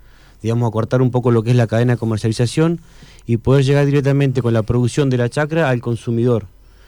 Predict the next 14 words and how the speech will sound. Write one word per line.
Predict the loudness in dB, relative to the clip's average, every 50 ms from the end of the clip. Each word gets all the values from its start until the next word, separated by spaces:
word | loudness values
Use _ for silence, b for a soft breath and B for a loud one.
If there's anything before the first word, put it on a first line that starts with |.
| b b b b b b
Esta | -4 -2 0 -2
experiencia | -2 0 0 0 0 0 2 0
la | 0 2
venimos | 2 0 0 0 -2 -2 0
realizando | 0 0 0 0 0 0 0 0 0
ya | 2 2 2 2 2 2 2 0 0 -2 -2 -6 -8 -14 -10
hace | -8 -8 -6 -4 -4 -2 -2 -2 -2 -2 -4 -6 -6
casi | -6 -6 -6 -4 -4 -4 -2 0 0
dos | 0 0 -2 -4 -2 -2 0
años, | 0 2 2 0 0 0
un | 0 0 0
año | 0 0 0
y | 0
medio, | 0 2 2 2 0 0 -2